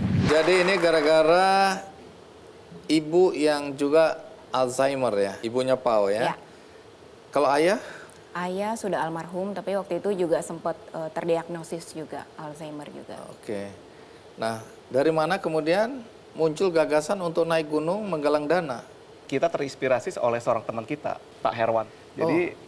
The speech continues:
Speaker 1: Oh.
Speaker 3: eh, Herwan ini
Speaker 1: Coba mana Pak Herwan, boleh berdiri?
Speaker 3: <laughs>
Speaker 1: Iya.
Speaker 3: Nah, ini.
Speaker 1: Oh, iya.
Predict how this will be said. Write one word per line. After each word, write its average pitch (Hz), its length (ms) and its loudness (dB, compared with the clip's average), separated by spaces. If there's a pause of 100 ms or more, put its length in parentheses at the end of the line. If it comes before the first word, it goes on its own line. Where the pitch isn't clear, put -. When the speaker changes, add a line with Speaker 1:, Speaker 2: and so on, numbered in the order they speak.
Speaker 1:
Oh. - 20 -20
Speaker 3:
eh, 127 480 6
Herwan 127 400 4
ini 131 240 -4
Speaker 1:
Coba 160 160 4
mana 160 200 4
Pak 156 200 2
Herwan, 156 280 2
boleh 240 200 2
berdiri? 453 400 2 (480)
Speaker 3:
<laughs> - 400 -2
Speaker 1:
Iya. 113 180 0
Speaker 3:
Nah, 139 260 2
ini. 151 280 4
Speaker 1:
Oh, 131 80 2
iya. 131 180 2